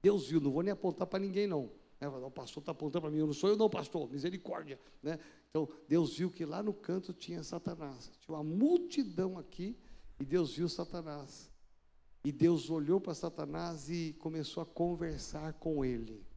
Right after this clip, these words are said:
Olha só a conversa. Deus perguntou a Satanás, "De onde vens?" E Satanás respondeu: o diabo fala também.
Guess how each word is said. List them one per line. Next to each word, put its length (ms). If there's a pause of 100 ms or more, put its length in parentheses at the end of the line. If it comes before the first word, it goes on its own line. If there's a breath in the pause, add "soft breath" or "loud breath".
(640)
Olha 240
só 140
a 40
conversa. 720
Deus 240
perguntou 440
a 40
Satanás, 760 (520 soft breath)
"De 60
onde 260
vens?" 680 (720)
E 60
Satanás 540
respondeu: 680 (240)
o 60
diabo 340
fala 360
também. 460